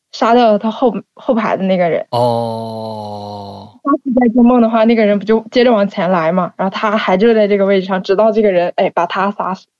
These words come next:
Speaker 1: 把他杀了。
Speaker 2: 哦，哎，啊，就是这么个规则。其实也没有什么太多的，
Speaker 1: 对。
Speaker 2: 呃，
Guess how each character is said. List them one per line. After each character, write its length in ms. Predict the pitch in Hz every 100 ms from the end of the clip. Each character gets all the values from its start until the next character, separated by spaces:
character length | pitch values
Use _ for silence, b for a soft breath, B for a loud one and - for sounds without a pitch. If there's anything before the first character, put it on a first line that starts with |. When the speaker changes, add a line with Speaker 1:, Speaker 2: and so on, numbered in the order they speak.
| _ -
Speaker 1:
把 120 | 185
他 120 | 214
杀 240 | 208 160
了。 120 | 160 - _ - _ _
Speaker 2:
哦， 1120 | - 139 165 175 170 170 175 170 170 156 117
哎， 520 | 113 120 143 180 190 190 _ - B B B _ _ _
啊， 140 | 107
就 160 | 107 160
是 40 |
这 80 | 156
么 80 | 147
个 80 | 117
规 220 | 156 180
则。 220 | 113 90 _ _ -
其 160 | -
实 320 | 131 113 127 123
也 100 | 101
没 200 | 98 110
有 140 | 113
什 140 | 240 202
么 100 | 104
太 220 | - 110
多 160 | 107 107
的， 140 | 101
Speaker 1:
对。 180 | - 110 101
Speaker 2:
呃， 80 | 113